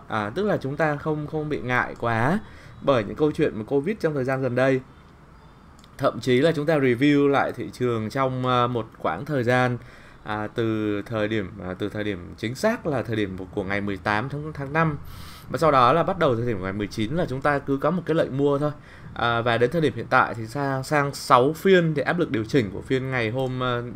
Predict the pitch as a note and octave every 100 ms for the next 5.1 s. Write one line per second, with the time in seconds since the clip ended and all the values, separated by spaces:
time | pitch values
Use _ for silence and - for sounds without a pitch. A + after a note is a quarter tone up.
0 | - - - - B2+ B2+ C#3 G#2+ - -
1 | - - - B2 A#2+ C3 C#3 G2 F3 E3
2 | D#3+ E3 - - G#2 G#2 A2 A#2+ A#2+ B2
3 | A#2+ A#2 B2 D#3 C#3+ D3 - B2 C3+ C3+
4 | C3+ C#3+ C#3+ E3+ E3+ A#2+ B2 B2 F3 F#3+
5 | F3+